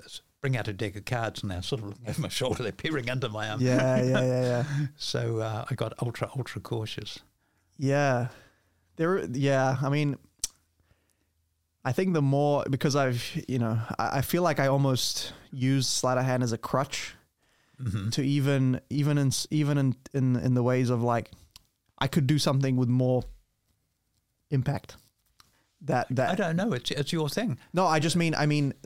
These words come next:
Speaker 2: so I could do the same effect that
Speaker 1: Oh,
Speaker 2: I do
Speaker 1: yeah.
Speaker 2: with sleights
Speaker 1: Yes.
Speaker 2: that has more
Speaker 1: Oh,
Speaker 2: impact
Speaker 1: oh, without,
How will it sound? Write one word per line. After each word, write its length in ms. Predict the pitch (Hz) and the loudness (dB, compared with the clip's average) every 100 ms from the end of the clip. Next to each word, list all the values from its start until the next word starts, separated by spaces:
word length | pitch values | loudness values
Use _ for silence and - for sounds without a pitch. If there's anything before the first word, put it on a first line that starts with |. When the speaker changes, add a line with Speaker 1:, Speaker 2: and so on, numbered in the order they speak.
| - | -10
Speaker 2:
so 280 | - 143 131 | 0 0 2
I 100 | 143 | 0
could 240 | 143 170 143 | 0 2 2
do 120 | 151 | 2
the 100 | 139 | 0
same 320 | - 170 156 | 0 0 0
effect 560 | 131 139 113 - - - - | 0 0 -2 -4 -10 -10 -6
that 100 | 131 | 0
Speaker 1:
Oh, 40 | 123 | 2
Speaker 2:
I 60 | |
do 100 | 123 | 2
Speaker 1:
yeah. 40 | 127 | 2
Speaker 2:
with 100 | - | 2
sleights 480 | 143 123 - - - | 2 0 0 -6 -4
Speaker 1:
Yes. 160 | 107 113 | -4 -2
Speaker 2:
that 80 | |
has 240 | 123 143 127 | 0 2 2
more 260 | 151 196 | 4 4
Speaker 1:
Oh, 60 | 156 | 4
Speaker 2:
impact 280 | 170 120 - | 2 2 0
Speaker 1:
oh, 160 | 151 151 | 0 0
without, 540 | 127 117 139 92 - | 0 0 0 -2 -6